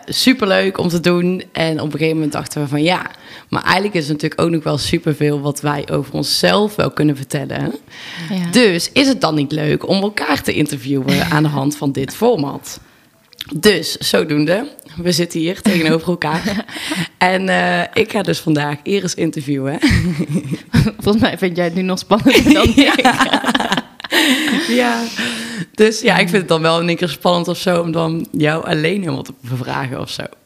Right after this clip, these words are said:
Speaker 2: En wat maakt het dan spannend
Speaker 1: Wat
Speaker 2: voor
Speaker 1: maakt
Speaker 2: jou?
Speaker 1: het spannend? Ja, ik weet het niet.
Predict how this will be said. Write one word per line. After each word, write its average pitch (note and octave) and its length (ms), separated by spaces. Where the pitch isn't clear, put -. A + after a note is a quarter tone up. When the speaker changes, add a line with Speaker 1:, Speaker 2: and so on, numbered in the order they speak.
Speaker 2:
En G3 120
wat F#3 160
maakt F3+ 220
het F#3 140
dan F3 260
spannend F3+ 300
Speaker 1:
Wat D#3 100
Speaker 2:
voor F3 100
Speaker 1:
maakt F3 80
Speaker 2:
jou? - 0
Speaker 1:
het F#3 100
spannend? F#3+ 280
Ja, E3+ 60
ik - 120
weet F3 180
het C#4 120
niet. E3+ 420